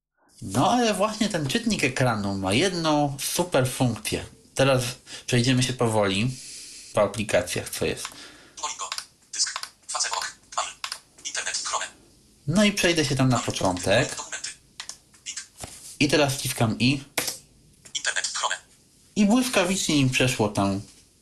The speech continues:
Speaker 1: gdzie chciałem. No, błyskawicznie. Tak jakbym praktycznie naciskał ten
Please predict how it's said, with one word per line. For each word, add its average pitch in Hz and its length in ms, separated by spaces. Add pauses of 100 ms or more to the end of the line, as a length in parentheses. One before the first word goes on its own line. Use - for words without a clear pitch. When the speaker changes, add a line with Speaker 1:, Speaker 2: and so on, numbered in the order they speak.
Speaker 1:
gdzie 135 120
chciałem. 104 520
No, 185 260 (300)
błyskawicznie. 123 720 (880)
Tak 294 160
jakbym 214 300
praktycznie 165 460
naciskał 131 480
ten 120 480